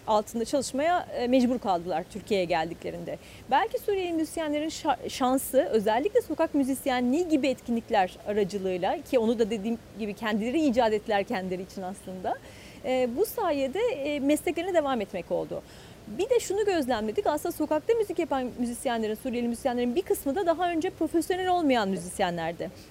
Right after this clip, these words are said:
Yani müzik icra edebilen, böyle bir bilgisi, becerisi, kültürel sermayesi olan gençler, e, müzisyenleştiler aslında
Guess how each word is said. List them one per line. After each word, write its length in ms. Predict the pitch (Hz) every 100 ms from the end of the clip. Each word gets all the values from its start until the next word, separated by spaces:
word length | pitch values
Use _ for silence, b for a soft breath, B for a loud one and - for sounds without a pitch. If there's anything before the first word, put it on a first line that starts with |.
| -
Yani 260 | 247 262
müzik 320 | 240 247 302 466 - -
icra 400 | 277 226 285 302
edebilen, 580 | 285 220 196 202 190 285 330
böyle 280 | 302 269 226
bir 160 | 254 - - -
bilgisi, 480 | 233 277 240 240 240
becerisi, 420 | 240 214 240 -
kültürel 360 | 254 240 285 277
sermayesi 600 | 302 262 226 202 196 220
olan 320 | 196 185 185
gençler, 560 | 226 220 - 240 539 - - B B -
e, 260 | 247 247
müzisyenleştiler 1000 | 254 285 349 370 330 320 320 - 294 247 -
aslında 520 | 202 - 180 175 160